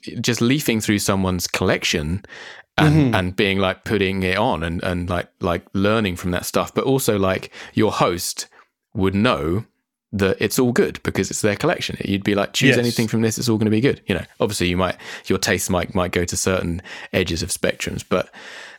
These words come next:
Speaker 1: um, you know, it, it, it could, it, it's a device that, that would have that kind of effect. You would hand it to someone and be like, "Choose something to play from my curated collection."
Speaker 2: Mm-hmm.
Speaker 1: Um, which I, which I think is, is, is really attractive, and also some, it just means that someone can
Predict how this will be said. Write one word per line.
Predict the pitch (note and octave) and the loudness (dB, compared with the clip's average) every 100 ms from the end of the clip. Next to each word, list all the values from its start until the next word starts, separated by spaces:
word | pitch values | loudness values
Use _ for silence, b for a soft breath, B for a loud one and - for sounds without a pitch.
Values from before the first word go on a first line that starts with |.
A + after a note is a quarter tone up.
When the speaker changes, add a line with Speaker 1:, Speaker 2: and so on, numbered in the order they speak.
| _ | _
Speaker 1:
um, | G#2+ G2+ G2+ G#2+ _ _ | 2 2 0 -4 _ _
you | B2+ | 0
know, | A#2 - - | 2 0 -2
it, | C3+ - | -4 0
it, | C3 - | -2 0
it | E3 E3 | -2 0
could, | E3 D#3 | -2 0
it, | B2+ - | -2 0
it's | A#2+ - | 0 0
a | |
device | A#2+ A#2 C3 C3 - | 0 2 2 0 -2
that, | A2+ A2+ | -2 0
that | A2+ | 0
would | A2 | 0
have | A2+ G#2 | -2 -2
that | G2+ G#2 | -2 -2
kind | G#2+ | -2
of | G2+ | -2
effect. | G2 - - - | -2 -2 -2 -4
You | F2 | -4
would | |
hand | F#2+ B2+ | 0 -2
it | B2 | -2
to | - | -4
someone | D#2+ E2 | -4 -4
and | F2 | -2
be | F#2+ | 0
like, | F#2 F#2 - _ _ - | 0 -2 -6 _ _ -4
"Choose | - G#2+ | 0 0
something | G#2 G2+ | 0 -2
to | F#2 | -2
play | F2+ G2 F#2 | 0 0 0
from | - F#2 | 0 0
my | F#2 G2 G2 F#2 F2+ b b b | 2 2 2 -2 -6 b b b
curated | - G#2+ G2 G2 - F2 G2+ - - | -4 0 0 0 -2 -4 -4 -10 -4
collection." | G2+ D3+ - - - - _ _ _ | -2 0 -2 -6 -8 -12 _ _ _
Speaker 2:
Mm-hmm. | C#3 C3+ C3 G#2+ G2+ - - | 0 4 4 2 -4 -12 -4
Speaker 1:
Um, | G#2 G2 F#2+ G2 B B B | 0 0 -2 -6 B B B
which | B2 A#2 | 0 2
I, | G#2+ | 2
which | A2 G2+ | 0 -2
I | F#2+ | 0
think | G2 F2 | -2 -2
is, | F2+ F#2 | -4 -4
is, | G2 G2 F#2+ | -2 -4 -4
is | F#2 E2+ | -4 -2
really | E2 D#2+ | -2 -2
attractive, | - - - - D#2+ | 0 -2 -2 -2 0
and | F#2+ | 2
also | A2 B2 D#2+ | 0 0 -2
some, | - F#2+ | 0 0
it | G2 | 0
just | - G2 | 0 2
means | F#2+ | 2
that | G2 | 2
someone | G#2 F#2+ | 2 0
can | - F#2+ | 0 -2